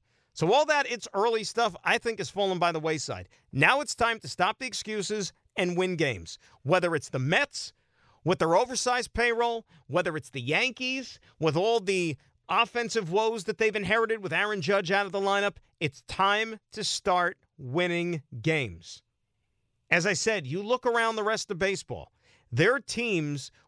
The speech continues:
with a whole lot less doing a whole lot more than both of these clubs are doing right now.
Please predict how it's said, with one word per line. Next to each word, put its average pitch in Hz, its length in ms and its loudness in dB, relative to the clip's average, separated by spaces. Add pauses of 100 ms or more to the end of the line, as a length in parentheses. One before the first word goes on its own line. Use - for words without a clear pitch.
with 151 140 2
a 139 120 4
whole 247 400 -2
lot 240 240 2
less 196 540 -2 (320)
doing 175 260 2
a 147 80 4
whole 240 360 0
lot 233 240 0
more 185 480 2 (240)
than 170 220 0
both 180 280 2
of 185 100 0
these 170 200 0
clubs 151 340 0
are 151 60 -2
doing 135 300 0
right 101 220 -8
now. 95 220 -14